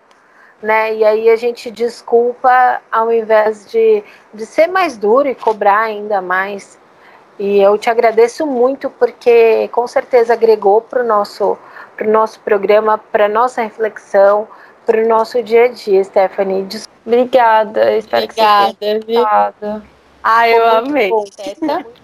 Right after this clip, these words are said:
Speaker 3: negra num ambiente onde ainda a gente vê tantas pessoas privilegiadas, principalmente aí como que foi na faculdade.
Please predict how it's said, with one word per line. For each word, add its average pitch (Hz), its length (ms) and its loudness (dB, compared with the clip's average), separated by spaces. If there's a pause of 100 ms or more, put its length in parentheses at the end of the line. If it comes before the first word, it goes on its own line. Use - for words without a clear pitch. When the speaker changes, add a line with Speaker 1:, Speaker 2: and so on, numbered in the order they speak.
(160)
Speaker 3:
negra 214 640 0
num 226 160 -2
ambiente 226 680 0
onde 226 260 2
ainda 233 540 0 (420)
a 180 100 0
gente 202 280 -4
vê 208 140 0
tantas 208 400 -2
pessoas 202 420 -2
privilegiadas, 196 1040 0
principalmente 185 640 -6
aí 196 80 2
como 185 220 -6
que - 100 -20
foi 180 140 0
na 180 100 -2
faculdade. 180 800 -2